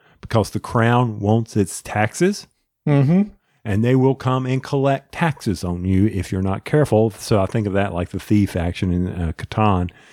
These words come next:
Speaker 1: And it's, it moves very quick. There's not a lot of think to this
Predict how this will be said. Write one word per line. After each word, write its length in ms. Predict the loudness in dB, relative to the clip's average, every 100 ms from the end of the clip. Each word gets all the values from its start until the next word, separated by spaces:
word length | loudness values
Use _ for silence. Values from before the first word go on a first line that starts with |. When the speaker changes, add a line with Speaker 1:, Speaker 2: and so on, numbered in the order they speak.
| -20 _ _ _
Speaker 1:
And 220 | 0 0 0
it's, 220 | -2 0
it 160 | 0
moves 260 | 4 4 4
very 540 | 0 0 2 4 2
quick. 480 | 0 -2 -2 -2 -4
There's 240 | 0 0 0
not 160 | 0
a 60 | 0
lot 200 | 0 0
of 100 | -2
think 440 | -4 -2 -2 -8 _ _
to 220 | -2 2 2
this 500 | 4 4 2 -2